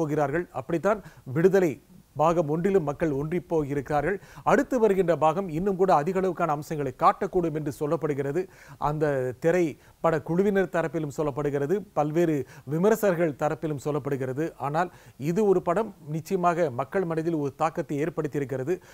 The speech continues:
அடுத்த படத்திற்கான விடுதலை பாகம் இரண்டு அல்ல, இதே போன்ற படங்களுக்கான தயாரிப்பையும் மக்கள் மனதில் கொடுத்திருக்கிறது. அதன் வகையில் பார்க்கும் பொழுதுதான் விடுதலை பாகம் ஒன்று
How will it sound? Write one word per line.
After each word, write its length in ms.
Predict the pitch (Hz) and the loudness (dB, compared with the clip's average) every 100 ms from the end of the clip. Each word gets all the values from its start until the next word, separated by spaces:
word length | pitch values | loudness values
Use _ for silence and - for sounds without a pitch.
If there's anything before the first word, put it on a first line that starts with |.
| - 165 | 2 4
அடுத்த 260 | 240 220 196 | 4 2 0
படத்திற்கான 580 | 175 170 156 160 143 113 - - 131 | -2 0 -2 -2 -2 -4 -10 -6 -2
விடுதலை 320 | 160 170 143 143 | 0 0 2 0
பாகம் 260 | 151 139 135 | 0 -2 0
இரண்டு 220 | 170 147 | 0 0
அல்ல, 180 | 147 196 - 123 151 | 0 -2 -6 -8 0
இதே 160 | 180 254 233 | 6 8 8
போன்ற 260 | 208 190 - | 4 2 2
படங்களுக்கான 600 | 165 165 156 156 143 120 - | 0 2 -2 -4 -6 -6 0
தயாரிப்பையும் 560 | 175 220 202 185 165 143 | 2 2 0 -2 -2 -2
மக்கள் 240 | - 180 151 | -4 -4 -2
மனதில் 320 | 143 135 113 | -4 -6 -4
கொடுத்திருக்கிறது. 580 | 147 147 147 139 131 180 - - - 156 | -4 -2 -4 -4 -2 -4 -6 -16 -2 2
அதன் 220 | 240 233 | 4 2
வகையில் 260 | 208 208 165 | 0 0 0
பார்க்கும் 280 | 160 170 143 | 0 0 -4
பொழுதுதான் 340 | 139 151 190 120 123 | -2 -2 -4 -6 -2
விடுதலை 340 | 160 180 196 208 - _ 120 147 | 0 2 0 -2 -12 _ 0 2
பாகம் 280 | 160 165 147 | 2 0 -2
ஒன்று 160 | 147 | -2